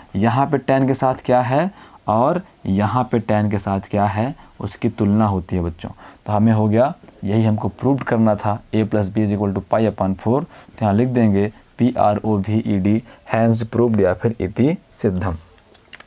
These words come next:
है ना बच्चों। अब क्वेश्चन नंबर नाइन का जो सेकंड है वो सेम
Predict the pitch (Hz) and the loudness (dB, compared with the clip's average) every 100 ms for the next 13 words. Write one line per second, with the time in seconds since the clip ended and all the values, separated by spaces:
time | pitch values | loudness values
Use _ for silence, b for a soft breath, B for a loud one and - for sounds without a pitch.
0 | - 127 135 131 147 B B B - 113 | -6 -2 -2 -2 -6 B B B -4 -2
1 | 139 - 156 156 147 127 131 139 139 139 | -2 0 2 2 2 2 2 2 2 0
2 | - 98 127 135 113 135 - 113 110 - | -2 0 2 2 0 -4 -4 -2 -2 -2
3 | 143 151 175 | 0 2 2